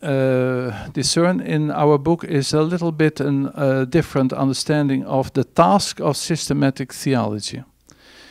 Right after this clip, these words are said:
And what we also wanted to do is, and we found that already in the book of Hendrikus Burkhoff, which is very open and it, it, it,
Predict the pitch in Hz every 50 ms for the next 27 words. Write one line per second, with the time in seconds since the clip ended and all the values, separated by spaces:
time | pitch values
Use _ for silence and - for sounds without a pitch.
0 | - - - _ - - 147 175 190 196 185 - - 156 156 165 160 160 - -
1 | 147 139 135 147 147 147 131 135 127 - - 131 127 123 127 127 127 135 143 135
2 | - 147 127 - - 131 - 139 127 127 123 127 123 131 127 - - - 135 127
3 | 127 123 120 135 135 - 135 131 127 123 123 123 123 123 120 123 123 - - 143
4 | 127 123 117 123 120 117 135 135 - - 123 120 110 - - 135 139 151 147 143
5 | 151 143 - 143 - - - 143 143 143 - - 156 151 - 131 117 - - 123
6 | 113 110 120 127 135 143 143 131 - - - 139 143 143 - - 151 156 147 -
7 | - 123 113 117 117 110 - - - - 139 117 - - - 123 120